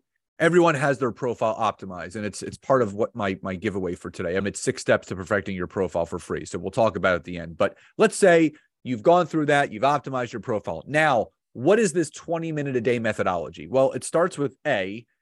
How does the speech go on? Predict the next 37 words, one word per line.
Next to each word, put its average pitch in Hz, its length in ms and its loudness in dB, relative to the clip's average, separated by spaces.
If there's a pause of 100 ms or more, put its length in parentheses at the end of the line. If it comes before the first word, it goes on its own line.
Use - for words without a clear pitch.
(440)
making 165 440 0
sure 156 420 -2
that 131 140 -4
you're 131 100 -2
building 123 500 -2
your 113 140 -6
network 110 400 -4
the 110 80 -6
right 98 280 -2
way. 95 380 -4
So 131 220 -2
again, 120 540 2 (280)
everything 190 1120 0 (180)
goes 156 420 6
back 135 460 2
to 135 240 -4
who's 139 580 2
in 135 240 -6
your 123 200 -4
network. 117 640 -2
If 117 180 -4
the 110 100 -2
wrong 160 460 4
people 202 420 0
are 185 80 4
in 190 140 -2
your 208 100 0
network, 117 580 -2 (800)
number 180 260 4
one, 170 200 6
they're 135 80 -4
not 170 200 0
gonna 143 160 -6
accept 135 320 -4
your 117 100 -8
connection 135 400 -6
anyway. 127 460 -2